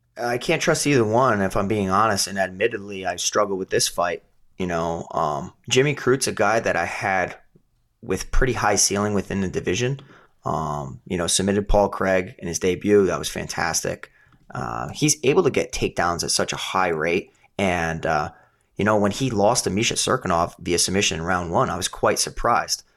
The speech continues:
Followed that up with two wins, two finishes, one over Michal Oleszejczuk and a knockout finish over Modestas Bukauskas.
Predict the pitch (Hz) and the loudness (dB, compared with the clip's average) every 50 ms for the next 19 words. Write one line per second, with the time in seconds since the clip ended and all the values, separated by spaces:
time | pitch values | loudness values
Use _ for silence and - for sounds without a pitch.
0 | _ _ - - 127 123 113 110 107 104 101 101 98 98 104 110 - - 92 - | _ _ -4 2 4 4 4 4 4 4 2 2 2 2 0 0 0 -2 -4 -4
1 | - - - _ _ - - - 151 139 113 104 104 101 104 120 127 - - - | -6 -10 -18 _ _ -6 0 4 4 4 4 4 2 2 2 0 0 -2 0 0
2 | 135 127 - 110 107 110 101 - 101 98 101 - - 101 104 107 104 98 98 92 | 0 0 0 -2 0 0 0 0 0 0 -2 -2 0 0 2 2 2 0 0 0
3 | 92 98 98 110 98 98 95 - - 95 92 90 - - 123 123 120 - 120 117 | 0 0 2 2 2 2 2 0 -2 -4 -4 -2 -2 0 0 0 0 0 -2 -2
4 | - _ _ _ _ _ - - 101 101 92 87 92 92 90 90 - 85 78 - | -2 _ _ _ _ _ -6 -2 0 0 2 2 2 0 0 0 0 0 0 -2
5 | - - 85 90 90 - - 90 90 87 85 87 90 82 85 90 - 85 - - | -2 -6 -6 -4 -4 -2 -2 -2 -2 -4 -6 -6 -4 -2 -2 -2 -4 -4 -6 -8
6 | - - - 104 107 104 - - 90 85 - | -8 -2 0 2 2 2 0 -2 0 -2 -2